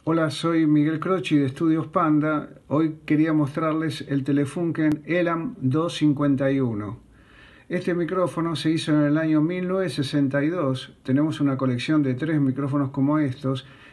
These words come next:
y las características que tiene este micrófono, siendo un micrófono valvular, es increíble la definición que tiene, la transparencia y ese color que le da a, al audio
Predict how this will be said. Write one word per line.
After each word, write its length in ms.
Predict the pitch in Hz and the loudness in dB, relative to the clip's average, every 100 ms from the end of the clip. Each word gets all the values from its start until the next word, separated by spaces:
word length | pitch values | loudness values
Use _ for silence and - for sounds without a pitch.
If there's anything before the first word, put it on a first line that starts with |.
| - | -4
y 60 | 135 | 0
las 160 | 139 | 0
características 920 | - 151 151 - 160 165 - 160 165 | 0 -2 -2 -2 -4 -4 -4 -4 -4
que 160 | 151 147 | -2 -2
tiene 460 | - 143 151 156 160 | 0 0 2 0 -2
este 180 | - | -2
micrófono, 720 | 160 156 170 156 151 147 147 147 - - - | -2 -2 -2 -2 0 0 0 -4 -14 -20 -14
siendo 360 | 127 147 147 143 | -4 0 2 2
un 80 | |
micrófono 500 | 135 131 151 147 135 | 0 0 -2 -2 0
valvular, 680 | 131 151 147 151 156 135 143 - - - - - - _ _ - | 2 0 0 0 0 0 -2 -8 -20 -20 -20 -20 -20 _ _ -4
es 260 | 151 156 165 | -4 -2 -4
increíble 600 | 156 156 160 165 151 143 | -4 -4 -4 0 0 0
la 100 | 131 | 0
definición 760 | 127 127 139 135 - 190 185 | -2 -2 -2 -2 -4 -6 -4
que 140 | 156 | -6
tiene, 580 | 151 175 151 131 131 131 - - _ _ _ _ - | -4 -2 0 0 0 -4 -10 -20 _ _ _ _ -8
la 160 | 123 | -6
transparencia 1040 | 123 135 127 - 147 175 156 135 143 143 143 - - | -4 -4 -4 -2 -2 0 -2 -2 -4 -4 -8 -18 -6
y 100 | 131 | -4
ese 240 | 151 170 | -2 -4
color 560 | 147 160 156 175 180 - _ - 131 | -4 -2 0 -2 -4 -12 _ -20 -8
que 120 | 151 | -2
le 200 | 143 151 | 0 0
da 400 | 160 165 165 - _ _ _ _ _ _ _ _ | -2 -4 -8 -12 _ _ _ _ _ _ _ _
a, 440 | - 143 160 160 - _ | -6 -4 -4 -6 -14 _
al 220 | - 135 | -6 -2
audio 680 | 151 156 156 147 151 156 | 0 0 0 0 -2 -4